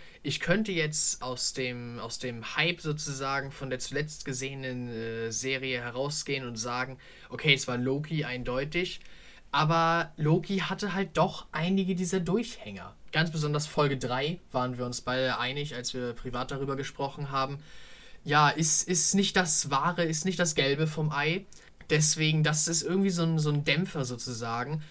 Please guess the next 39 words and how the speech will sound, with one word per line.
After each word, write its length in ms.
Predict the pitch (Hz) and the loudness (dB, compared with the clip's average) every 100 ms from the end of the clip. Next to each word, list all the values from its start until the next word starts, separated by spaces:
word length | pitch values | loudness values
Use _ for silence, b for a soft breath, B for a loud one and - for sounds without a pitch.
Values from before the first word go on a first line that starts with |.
| B | B
Auch 140 | 139 156 | 2 4
so 140 | 156 | 4
ein 80 | 151 | 4
bisschen 400 | 165 - 165 156 | 2 2 0 2
inkonsistent, 1200 | 180 208 - 196 202 185 180 - 175 180 202 175 | 2 2 8 8 8 4 -2 -2 -2 -2 -2 -2
wenn 100 | 156 | -2
man 200 | 151 147 | -2 -2
so 380 | 143 143 139 131 | -2 -2 -2 -4
von 240 | - 131 | -6 -6
der, 200 | 127 120 | -4 -6
von 160 | 120 127 | -6 -8
der 100 | 123 | -6
Charakterentwicklung 880 | 139 139 156 165 147 147 147 151 147 | -4 -6 -2 -2 -2 -2 -2 -4 -4
von 140 | 156 | -6
ein, 180 | - 139 | -10 -6
zwei 180 | - 135 | -4 -4
Charakteren 640 | 131 131 - - 139 151 | -4 -8 -8 -2 0 0
ausgeht. 640 | 151 156 160 - 156 170 - B B B B - | 0 -2 0 0 0 -2 -6 B B B B -4
Also 240 | 135 143 | -2 0
es 140 | 143 | 0
gibt 180 | 185 180 | 0 2
da 100 | 175 | 4
doch 200 | 165 170 | 4 0
Sachen, 320 | - 170 170 | -2 0 -2
die 80 | 147 | -2
das 160 | 135 - | -4 -6
so 60 | |
ein 40 | 131 | -4
bisschen 460 | 151 - 147 139 135 - | -2 0 0 -2 -8 2
ausbremsen. 840 | 165 175 - 139 135 123 143 202 - b b b b b b | 4 4 2 0 2 2 0 -2 -8 b b b b b b
Aber 200 | 143 147 | 2 2
gleichzeitig 600 | 151 180 - 190 165 160 | 4 2 2 -2 -2 -2
könnte 300 | - 170 190 | 0 0 0
ich 100 | 180 | -2
mich 320 | 165 156 - - | -2 -2 -4 -4
auch 240 | 147 151 - | -4 -4 -4
schwer 420 | - 151 170 202 | -4 2 2 2
entscheiden, 760 | 156 - 151 170 175 156 190 B B B | 0 -2 0 0 0 0 -2 B B B
ob 340 | 147 156 - | 0 0 0